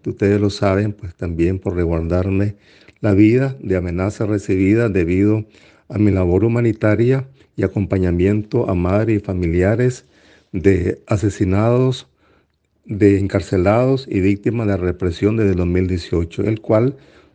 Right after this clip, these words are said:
desde la distancia continúo muy cercano. El hecho de quedarme por Estados Unidos no me desentiendo de nuestra realidad nacional.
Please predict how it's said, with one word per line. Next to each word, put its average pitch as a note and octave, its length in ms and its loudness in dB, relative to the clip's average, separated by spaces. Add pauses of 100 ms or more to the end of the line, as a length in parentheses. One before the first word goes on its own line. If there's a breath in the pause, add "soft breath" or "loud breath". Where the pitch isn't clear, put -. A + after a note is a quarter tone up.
(120)
desde F2+ 240 4
la F2 100 2
distancia G#2+ 600 0
continúo G2 640 0
muy A2+ 200 0
cercano. F#2+ 640 -4 (540 soft breath)
El F#2+ 160 6
hecho G2+ 240 2
de A2+ 120 2
quedarme G#2+ 460 0
por G2 180 -6
Estados F2+ 380 -6
Unidos G#2 580 0 (200)
no G2+ 200 -2
me G#2 160 2
desentiendo G2+ 840 0
de F#2+ 120 0
nuestra F#2 240 -2
realidad F2 360 -2
nacional. F2 600 -4